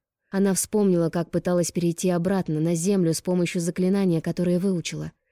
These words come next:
Вспомнила и то, что в зеркальной поверхности нужно отразить лунный свет именно во время полнолуния.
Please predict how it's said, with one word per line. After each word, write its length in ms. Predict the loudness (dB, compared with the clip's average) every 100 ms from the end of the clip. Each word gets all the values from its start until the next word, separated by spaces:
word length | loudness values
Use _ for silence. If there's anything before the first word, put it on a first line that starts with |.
| -20 -10
Вспомнила 640 | -8 0 2 4 4 4
и 60 | 2
то, 160 | 0
что 160 | -2 -2
в 40 |
зеркальной 500 | 0 -2 0 0 0
поверхности 580 | 0 0 -2 -2 -2 0
нужно 320 | 0 2 0
отразить 400 | 0 0 -2 -2
лунный 380 | 0 2 2 0
свет 360 | -2 -2 -2 2
именно 320 | 2 4 2
во 120 | 0
время 260 | 0 0 0
полнолуния. 720 | 0 0 0 0 0 -4